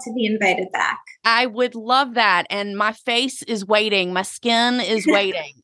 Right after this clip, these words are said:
Speaker 2: okay? 'Cause I'm,
Speaker 1: Yes.
Speaker 2: like, needing to work on this over here. So I'm excited about that. Jamie, thank you so much for joining us. We are so, so, so grateful to I D Exchange by Egon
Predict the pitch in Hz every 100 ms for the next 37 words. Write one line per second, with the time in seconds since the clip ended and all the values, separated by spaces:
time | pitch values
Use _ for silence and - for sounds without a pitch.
0 | 185 202 220 220 240 254 - - _ 240
1 | 240 226 233 226 233 226 - 220 240 240
2 | 226 214 208 202 202 190 180 175 - -
3 | 185 185 180 131 147 185 175 202 - 208
4 | 190 180 165 156 165 147 143 - - _
5 | - 247 247 240 233 - _ _ 302 381
6 | 320 311 247 240 - 190 214 214 214 208
7 | - 220 262 208 - - - 302 339 -
8 | - - 370 370 381 349 - - 277 240
9 | 233 - 226 214 - - _ 254 247 226
10 | 254 359 330 277 254 190 - - 240 226
11 | 226 226 214 226 175 180 185 185 - 202
12 | 190 165 208 220 240 262 269